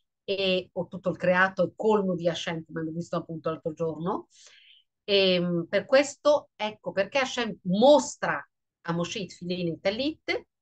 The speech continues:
perché i primi sono in un ricordo fra gli occhi, quello che diciamo nello Shema Israel tutti i giorni, e, eh, a proposito del talit,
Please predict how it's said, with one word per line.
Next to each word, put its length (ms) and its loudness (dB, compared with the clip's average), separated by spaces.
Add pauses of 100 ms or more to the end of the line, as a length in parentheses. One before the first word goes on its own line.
(120)
perché 260 -6
i 140 -2
primi 460 4
sono 580 4 (2250)
in 380 0
un 260 8
ricordo 680 6
fra 240 2
gli 140 -4
occhi, 580 0
quello 180 2
che 120 -4
diciamo 380 -2
nello 200 0
Shema 280 -4
Israel 420 0
tutti 240 -12
i 20 -4
giorni, 600 2 (720)
e, 580 4
eh, 300 8
a 100 4
proposito 420 0
del 260 2
talit, 340 -8